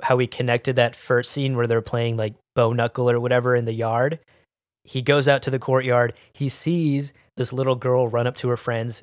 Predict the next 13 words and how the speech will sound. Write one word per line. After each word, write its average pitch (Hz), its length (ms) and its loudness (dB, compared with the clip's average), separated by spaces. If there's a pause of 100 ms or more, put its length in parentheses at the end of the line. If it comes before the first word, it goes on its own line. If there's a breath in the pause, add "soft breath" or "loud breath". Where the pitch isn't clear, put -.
say 127 220 -4
goodbye, 117 580 -2 (560 soft breath)
and 139 140 2
then 123 200 2
bow 127 280 4
to 120 580 -4 (640)
Princess 123 500 -2
Cirilla. 127 400 0 (280)
And 123 140 -2
he's 120 180 -4
like, 117 220 -2
"Oh, 143 800 4
shit. - 360 -8